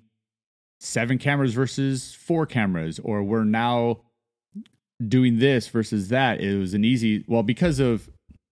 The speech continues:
covid, or because we did this during covid, we're still gonna do this because now we see a value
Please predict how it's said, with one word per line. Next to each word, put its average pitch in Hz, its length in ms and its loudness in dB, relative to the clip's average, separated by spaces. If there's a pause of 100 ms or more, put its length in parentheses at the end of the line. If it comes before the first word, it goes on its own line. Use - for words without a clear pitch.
(680)
covid, 98 380 2
or 92 120 -2
because 110 380 -2
we 101 320 0
did 101 320 -2
this 110 160 0
during 113 320 2
covid, 95 480 -2 (680)
we're 104 140 0
still 139 280 2
gonna 101 220 0
do 113 240 2
this 92 300 -2
because 87 680 -8 (220)
now 101 300 0
we 98 100 0
see 98 200 -2
a 87 40 -2
value 82 760 -4